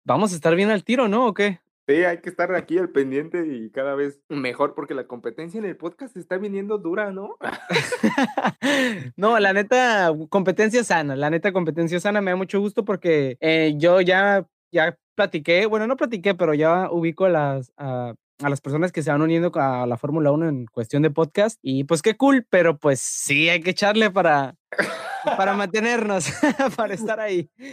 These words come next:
Speaker 2: Para mantenernos en el podio.
Speaker 1: <laughs> para ser el Red Bull de, de los podcasts,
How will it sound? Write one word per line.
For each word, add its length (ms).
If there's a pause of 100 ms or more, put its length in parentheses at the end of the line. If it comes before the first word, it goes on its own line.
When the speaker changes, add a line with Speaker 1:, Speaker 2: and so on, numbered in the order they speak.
(260)
Speaker 2:
Para 200
mantenernos 600
en 140
el 80
podio. 440
Speaker 1:
<laughs> 840 (220)
para 240
ser 180
el 140
Red 240
Bull 420
de, 760
de 160
los 180
podcasts, 420